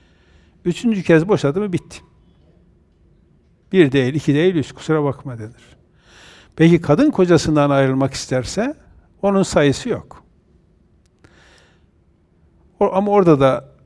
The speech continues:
ayrılması için araya hakemlerin girmiş olması lazım, tarafları dinlemeleri lazım ve kadına ayrılma,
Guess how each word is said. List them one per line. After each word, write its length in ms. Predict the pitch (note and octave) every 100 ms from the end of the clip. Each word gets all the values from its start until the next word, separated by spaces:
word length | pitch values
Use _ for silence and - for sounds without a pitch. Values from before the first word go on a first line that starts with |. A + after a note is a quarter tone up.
| _ _
ayrılması 540 | D#3+ D3 D3+ D3 C#3+ D#3+
için 240 | B2+ G3
araya 300 | E3 D3 C#3+
hakemlerin 540 | C3+ C3+ C#3+ C3+ C3+ B2
girmiş 320 | A#2+ B2 C3
olması 420 | B2 A#2+ - A2+
lazım, 340 | A2 A2+ F3+
tarafları 500 | F3 C3+ C3+ C#3 B2+
dinlemeleri 580 | B2+ B2+ A#2+ A#2+ A#2 A2+
lazım 320 | A2+ A#2 F#3+
ve 80 | E3
kadına 340 | C#3+ B2+ B2 F3+
ayrılma, 720 | G#3+ C#3 C3 B2 C3 E3+